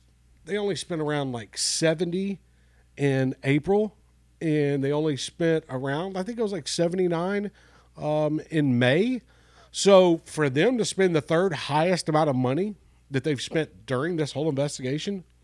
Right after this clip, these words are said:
last month, um, either they're, they're, they're trying to wrap this thing up or they have found more information out.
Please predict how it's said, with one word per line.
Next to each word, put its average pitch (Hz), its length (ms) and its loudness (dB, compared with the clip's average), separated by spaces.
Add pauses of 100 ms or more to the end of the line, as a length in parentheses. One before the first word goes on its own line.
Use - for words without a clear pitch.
last 120 420 -8
month, 165 320 -4 (760)
um, 131 600 -4 (160)
either 147 260 -2
they're, 160 300 -2
they're, 127 340 -4
they're 127 180 -2
trying 151 360 -4
to 180 80 -2
wrap 170 260 -4
this 170 200 -10
thing 190 220 -4
up 208 220 -10 (920)
or 147 240 0
they 151 260 0
have 143 160 0
found 143 320 -2
more 131 140 0
information 113 500 -6
out. - 140 -20